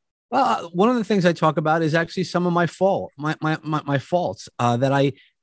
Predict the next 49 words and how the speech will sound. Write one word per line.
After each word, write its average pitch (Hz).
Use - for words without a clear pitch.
at 143
times 160
I 143
couldn't 208
handle 110
it, -
right? 151
Sometimes 226
that 175
weight 160
of 165
the 143
world, 131
as 107
you 147
were 147
just 139
talking 151
to -
me 107
about, 143
gets 220
too 214
heavy. 175
No 156
matter 185
what 185
we 202
do, 143
everything 190
seems 175
to 175
be 165
going 156
wrong. 117
You 135
know, 135
you're 147
hitting 165
every 175
red 160
light, 139
you're 123
hit-, 147
you're 143
doing 160
whatever 165
you're 190
doing. 160